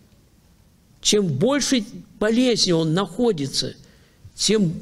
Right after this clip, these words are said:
более сильны должны быть наши молитвы. Вот он атеист. Представляете, какая болезнь? Представьте, какая болезнь у него. Он атеист,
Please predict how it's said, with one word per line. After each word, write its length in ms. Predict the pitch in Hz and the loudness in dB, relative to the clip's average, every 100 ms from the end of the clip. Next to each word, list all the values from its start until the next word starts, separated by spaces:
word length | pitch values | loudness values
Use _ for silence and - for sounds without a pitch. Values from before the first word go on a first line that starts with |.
| - | -10
более 420 | 147 123 247 240 | -4 2 4 6
сильны 560 | 220 - 240 226 240 285 | 6 6 6 6 6 6
должны 340 | 262 240 247 | 4 2 2
быть 180 | 226 233 | 2 2
наши 300 | 220 202 220 | 0 0 2
молитвы. 560 | 196 196 180 139 127 - - - | 2 4 2 0 -4 -8 -6 2
Вот 300 | 269 240 233 | 4 4 2
он 120 | 240 | 2
атеист. 760 | 233 277 277 285 240 175 - - - - - - _ _ _ _ - | 2 4 6 6 6 4 2 -4 -12 -20 -20 -20 _ _ _ _ -2
Представляете, 540 | 156 170 233 240 - | 2 2 2 2 0
какая 340 | 190 - 180 | -2 2 2
болезнь? 580 | 170 170 156 135 - 101 - - _ _ _ _ _ _ _ _ - | 2 2 2 0 -4 -12 -20 -20 _ _ _ _ _ _ _ _ -2
Представьте, 460 | 196 - 247 220 202 | 2 2 2 0 0
какая 340 | 196 247 226 | 0 2 2
болезнь 500 | 220 247 285 262 233 | 2 4 4 4 4
у 60 | 220 | 4
него. 500 | 220 208 156 123 - | 4 4 2 0 -2
Он 220 | 226 226 | 0 2
атеист, 840 | 240 240 262 262 294 247 175 - | 0 2 2 6 6 6 2 -4